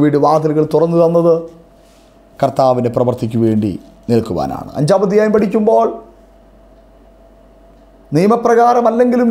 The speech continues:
രാജാവിൻ്റെ സന്നിധിയിൽ ചെന്ന എസ്തേറിന് വേണ്ടി രാജാവ് പഞ്ചങ്കോൾ നീട്ടുകയാണ്. എന്നിട്ട്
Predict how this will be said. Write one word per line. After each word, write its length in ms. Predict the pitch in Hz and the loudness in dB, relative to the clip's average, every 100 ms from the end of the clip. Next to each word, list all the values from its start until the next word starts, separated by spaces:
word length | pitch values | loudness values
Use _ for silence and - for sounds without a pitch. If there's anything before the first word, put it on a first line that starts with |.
| 214 | 2
രാജാവിൻ്റെ 480 | 220 233 240 240 233 | 4 2 2 2 2
സന്നിധിയിൽ 340 | 226 233 240 233 - | 0 0 0 -2 -2
ചെന്ന 220 | 226 226 - - - - - 151 | -2 0 0 -2 -6 -20 -4 -2
എസ്തേറിന് 400 | 156 - 214 208 | 0 0 2 2
വേണ്ടി 160 | 202 196 185 | 0 0 0
രാജാവ് 340 | 190 196 190 175 | 0 2 0 0
പഞ്ചങ്കോൾ 600 | 165 185 185 - 180 180 175 | -2 -4 -4 -4 -2 -4 0
നീട്ടുകയാണ്. 640 | 170 170 165 147 117 - - - - _ _ - _ _ - - - - - - | 0 0 0 0 0 -4 -12 -20 -20 _ _ -20 _ _ -20 -20 -20 -20 -20 -8
എന്നിട്ട് 300 | 139 160 175 | -2 0 0